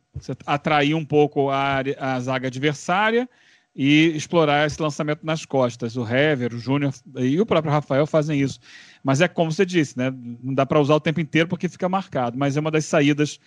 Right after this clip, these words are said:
de, de jogo do Atlético.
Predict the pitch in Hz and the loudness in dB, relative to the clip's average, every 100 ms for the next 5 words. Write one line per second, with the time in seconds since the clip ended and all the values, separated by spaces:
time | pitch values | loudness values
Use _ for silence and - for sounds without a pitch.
0 | - - - _ _ 139 127 143 143 135 | -20 -20 -20 _ _ -4 4 4 4 0
1 | 135 135 131 135 127 147 143 147 135 120 | -8 -8 -4 -4 2 0 4 0 0 -4
2 | 104 - - | -6 -10 -20